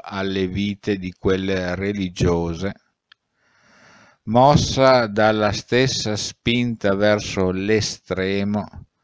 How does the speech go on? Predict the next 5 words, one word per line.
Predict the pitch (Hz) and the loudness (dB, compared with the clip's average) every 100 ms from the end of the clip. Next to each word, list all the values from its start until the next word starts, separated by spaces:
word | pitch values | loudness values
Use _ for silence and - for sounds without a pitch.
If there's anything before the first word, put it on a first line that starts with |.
| _ _ _ _ _ _ | _ _ _ _ _ _
che | 110 107 95 - - _ _ _ | 0 2 0 -4 -18 _ _ _
portava | - 107 101 - 117 117 104 98 | 0 2 2 2 4 6 4 2
all'esasperazione | 98 98 101 101 104 - - 104 98 98 - - - 104 110 113 110 | 0 0 -2 -2 -4 -6 -4 0 0 -2 -6 -12 -2 2 4 2 0
dei | 101 92 | -2 -4
sapori | - - 101 95 90 90 87 87 92 | -6 -4 -4 -2 -2 0 0 -2 -6